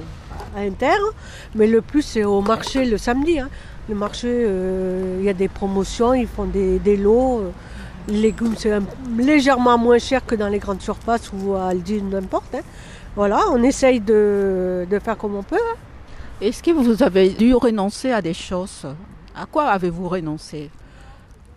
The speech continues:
Speaker 1: Ben, le plus, euh, ben, moi, pour moi, euh,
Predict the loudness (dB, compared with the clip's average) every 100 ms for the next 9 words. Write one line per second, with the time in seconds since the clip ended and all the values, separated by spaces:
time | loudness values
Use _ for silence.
0 | -14 -6 -2 0 2 2 0 -2 2 2
1 | 2 -2 0 2 4 2 2 2 0 0
2 | 0 0 2 4 2 2 -2 0 0 2
3 | 0 0 0 0 -2 -2 -2 -4 -6 -8